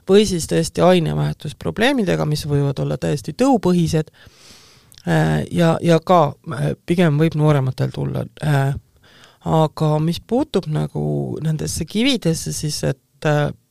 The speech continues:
nad nagu jagunevad lahustuvateks ja mittelahustuvateks.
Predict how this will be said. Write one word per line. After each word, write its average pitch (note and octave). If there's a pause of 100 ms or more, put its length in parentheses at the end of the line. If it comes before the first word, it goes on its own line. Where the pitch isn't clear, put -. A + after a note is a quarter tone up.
(180)
nad D#3
nagu D3+
jagunevad D#3+
lahustuvateks D#3+
ja C#3
mittelahustuvateks. E3+